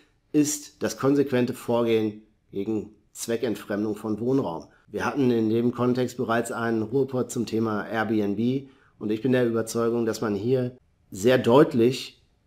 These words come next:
die Anreize, die sich dort hinter verbergen,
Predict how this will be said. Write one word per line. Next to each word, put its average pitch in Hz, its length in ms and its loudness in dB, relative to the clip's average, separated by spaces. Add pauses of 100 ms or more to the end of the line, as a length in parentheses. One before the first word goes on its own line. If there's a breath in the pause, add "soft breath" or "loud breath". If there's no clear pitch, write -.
(160)
die 110 120 -4
Anreize, 135 960 4 (280)
die 120 100 0
sich 117 240 -2
dort 117 240 2
hinter 123 240 2
verbergen, 107 680 0